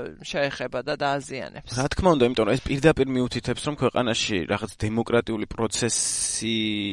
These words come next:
Speaker 2: ა, რაღაცა მანკიერი ფორმით არსებობს და ან საერთოდ არ არსებობს, ა, რომ, ა, რაღაცა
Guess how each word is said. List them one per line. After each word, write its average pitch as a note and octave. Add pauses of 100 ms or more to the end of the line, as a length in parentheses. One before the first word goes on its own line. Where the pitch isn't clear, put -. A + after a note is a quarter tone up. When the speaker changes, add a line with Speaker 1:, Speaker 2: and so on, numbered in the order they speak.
(380)
Speaker 2:
ა, - (800)
რაღაცა G2
მანკიერი G2+
ფორმით F#2+
არსებობს F2+
და F2+
ან E2+
საერთოდ -
არ F#2
არსებობს, A2 (180)
ა, G#2 (280)
რომ, G2
ა, F#2+ (560)
რაღაცა G#2